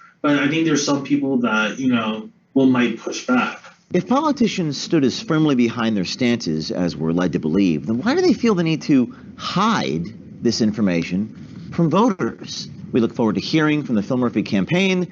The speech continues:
Speaker 2: and we look forward to releasing the next installment inside of Phil Murphy's campaign very soon.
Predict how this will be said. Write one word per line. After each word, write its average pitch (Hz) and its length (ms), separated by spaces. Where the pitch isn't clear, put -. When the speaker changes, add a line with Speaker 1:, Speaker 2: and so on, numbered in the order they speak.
Speaker 2:
and 139 80
we 147 40
look 143 160
forward 131 300
to 120 80
releasing 123 400
the 190 80
next 214 240
installment 73 600
inside 82 420
of 76 100
Phil 87 120
Murphy's 80 340
campaign 78 800
very 76 260
soon. - 600